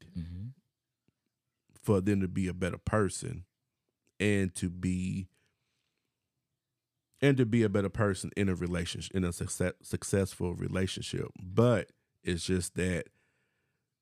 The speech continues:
Speaker 2: our time has ran out.
Speaker 1: Mm.
Speaker 2: But we're still together, so this is why we arguing. This is why we fussing and fighting.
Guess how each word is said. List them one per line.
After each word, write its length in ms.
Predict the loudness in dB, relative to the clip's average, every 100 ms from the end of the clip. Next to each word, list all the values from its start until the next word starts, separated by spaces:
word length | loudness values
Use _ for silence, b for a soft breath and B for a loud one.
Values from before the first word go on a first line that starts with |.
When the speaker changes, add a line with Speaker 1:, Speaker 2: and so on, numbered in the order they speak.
| _
Speaker 2:
our 180 | 0 2
time 380 | 2 0 0 -2
has 180 | -6 -6
ran 240 | -8 -6
out. 320 | -6 -6 -10 _ _ _ _ _ _ _ _ _
Speaker 1:
Mm. 340 | -12 -10 -12 -16 _ _ _ _ _ _
Speaker 2:
But 180 | 2 4
we're 180 | 6 2
still 280 | 4 4
together, 760 | 4 2 4 4 4 0 -6 -8 -12 -4
so 180 | -2
this 180 | 0 0
is 140 | -2 0
why 160 | 0
we 180 | 0 -4
arguing. 600 | 0 0 0 -2 -6 -6 -2
This 200 | -2 -2
is 140 | -4
why 240 | -2 0
we 240 | -2 -2 -6
fussing 480 | -2 0 0 -2 -8
and 80 |
fighting. 600 | 0 0 2 -2 -6 -8